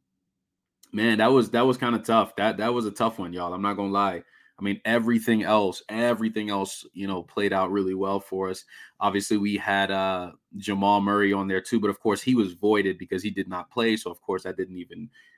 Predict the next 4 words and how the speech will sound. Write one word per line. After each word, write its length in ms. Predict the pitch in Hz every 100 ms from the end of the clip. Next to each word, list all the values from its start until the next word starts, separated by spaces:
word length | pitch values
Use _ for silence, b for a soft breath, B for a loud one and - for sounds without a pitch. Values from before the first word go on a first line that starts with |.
| b _ _
count 380 | - 110 104 101 -
or 220 | 95 98
matter. 560 | 92 101 110 107 101 98 b b b -
Um, 580 | 98 95 90 85 82